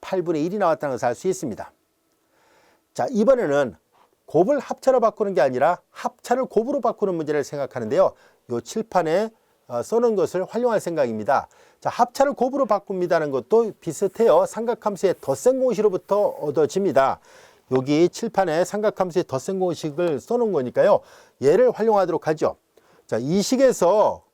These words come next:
곱을 합차로 바꾸려고 이로 나눴더니 이 색분필로 표시했던 이런 값들이 나왔죠. 자, 이번에는 나누지 말고 그냥 사용하려고 합니다. 자, 이제 요 식에서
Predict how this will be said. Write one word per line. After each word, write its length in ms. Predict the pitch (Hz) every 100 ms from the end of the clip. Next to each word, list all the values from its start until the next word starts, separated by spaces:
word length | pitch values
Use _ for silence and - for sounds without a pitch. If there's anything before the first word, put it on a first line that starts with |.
| _
곱을 460 | - 175 233 262 -
합차로 540 | - - 233 - 294
바꾸려고 400 | 277 247 240 214
이로 240 | 185 175 196
나눴더니 640 | 151 151 - - 160 180
이 400 | 156 151 151 139
색분필로 540 | - 202 - 226 226
표시했던 420 | 214 196 185 175 170
이런 240 | 151 160
값들이 260 | 151 - 143
나왔죠. 520 | 131 113 - 208 95 _ - _
자, 140 | - 117
이번에는 720 | 185 240 190 127 143 175 -
나누지 560 | 147 110 131 175 208 226
말고 560 | 98 117 131 202 - _
그냥 400 | - 117 165 226
사용하려고 500 | 190 202 180 147 127
합니다. 340 | 113 101 85 - - _
자, 80 | -
이제 260 | 117 139 196
요 140 | 233
식에서 640 | - 247 247 - 190 170